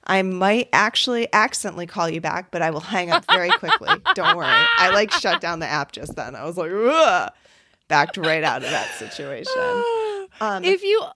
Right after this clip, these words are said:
Speaker 2: also have a story, you can head over to our socials. We are on,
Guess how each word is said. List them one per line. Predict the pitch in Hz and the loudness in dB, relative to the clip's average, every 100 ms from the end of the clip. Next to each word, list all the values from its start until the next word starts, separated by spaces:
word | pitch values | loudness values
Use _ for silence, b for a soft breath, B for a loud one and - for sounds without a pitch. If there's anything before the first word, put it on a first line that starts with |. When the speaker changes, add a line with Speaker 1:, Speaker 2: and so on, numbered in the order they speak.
| _ _ - | _ _ 2
Speaker 2:
also | 311 359 381 349 285 | 4 4 2 2 2
have | 285 220 | 4 2
a | 254 | 0
story, | - 220 196 196 185 | -4 -4 -2 -2 -2
you | 285 330 339 320 | -2 0 0 -4
can | - - 247 285 370 | -10 2 4 4 2
head | 277 214 | 2 2
over | 214 220 | 2 0
to | 226 254 | -2 -2
our | 214 | -2
socials. | 226 214 196 - 214 202 - | -2 -2 -2 -2 -6 -8 -8
We | 247 254 | -2 2
are | 240 | 2
on, | 233 226 226 | 2 2 -2